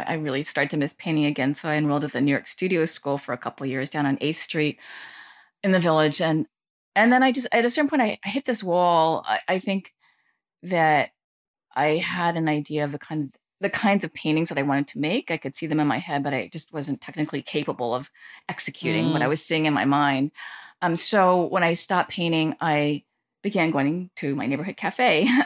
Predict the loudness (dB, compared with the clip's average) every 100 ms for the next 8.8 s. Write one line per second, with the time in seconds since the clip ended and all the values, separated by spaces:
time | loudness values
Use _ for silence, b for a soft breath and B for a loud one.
0 | 2 2 0 0 B B B 0 4 4
1 | 2 -4 -4 0 2 2 0 -4 -6 -2
2 | 0 2 2 0 0 -2 -6 -10 -8 -8
3 | -8 -10 -10 -12 -10 -8 -8 -6 0 0
4 | 0 -4 -12 -10 -10 -8 -6 -6 -6 -8
5 | -6 -6 -2 -2 -2 -2 -6 -6 -6 -8
6 | -4 0 0 0 -4 -6 -6 -4 -4 -4
7 | -2 -2 -2 -2 -2 -4 -8 -2 0 2
8 | 2 2 0 -4 -2 0 0